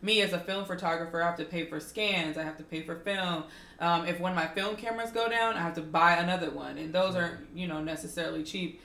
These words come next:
Speaker 1: Contrary to what people think, film cameras are not cheap, <laughs> like,
Speaker 2: <laughs>
Speaker 1: at all. So, um, unless you find them at Goodwill, which is, like, your chance of finding a good one is pretty good, but, you know, it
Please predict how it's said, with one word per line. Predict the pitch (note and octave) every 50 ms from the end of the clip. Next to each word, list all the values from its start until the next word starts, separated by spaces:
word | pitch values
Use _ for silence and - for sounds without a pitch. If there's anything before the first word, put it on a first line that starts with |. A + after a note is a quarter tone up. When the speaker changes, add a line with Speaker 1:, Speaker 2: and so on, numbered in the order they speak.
| - - - - - - -
Speaker 1:
Contrary | C4+ C#4 C#4 C#4 B3 A3 G#3
to | G3
what | F3+ F3 F3
people | G#3+ G3 - - D3+
think, | - F3+ E3+ D#3 D3+ D3 - - - - - -
film | G3+ G3+ G3+ G3+
cameras | G#3 G3 F3+ E3+
are | D#3+ D#3 D#3 D3+
not | - D3+ D#3 D#3 D#3+ -
cheap, | - D3+ - - - -
<laughs> | - - F3
like, | G3 E3 D#3 D#3 - D3+
Speaker 2:
<laughs> | D#3+
Speaker 1:
at | E3 D#3+
all. | D#3+ D3+ - - - - - - - - - -
So, | - - A3+ G#3 G3 G3 G3 F#3 F3+ F3 F3 F3 F#3+
um, | G3 F#3 F3 E3+ E3 D#3+ D#3 D3+ D#3
unless | F#3 G#3 A#3+ B3 -
you | A3+
find | - A3 G#3 G3+
them | F#3+ F3
at | E3 D#3+ -
Goodwill, | F3+ F#3 E3+ E3 E3+ E3 D#3+ D#3+
which | E3+ D#3+ - F3
is, | E3+ D#3+ D#3 D#3+
like, | D#3+ E3 D#3+ D3+ D3+ - - - - - - - - - E3+
your | F3+ F#3+ G#3+ G#3+
chance | G#3+ B3 B3 B3+ C4+
of | C#4 C4+ C4+
finding | A3+ A3 G#3+ F#3 E3
a | D#3
good | E3+ F3+ F#3+ F#3+
one | G3 G#3 G#3+ G#3+ G3
is | E3 -
pretty | - - G#3+ F#3+ F3+ F3 E3 D#3 - - - - - - - - - - -
good, | - C#4+ C4 C4 B3+ B3 C4 C4 - - - - - - - - -
but, | - F#3 F3 F3 E3+ E3 E3 E3 - - - - - - -
you | G3 G3+
know, | F#3 F3 D#3+ D#3+ D#3+ D#3+
it | D#3+ D#3+ F3+ F3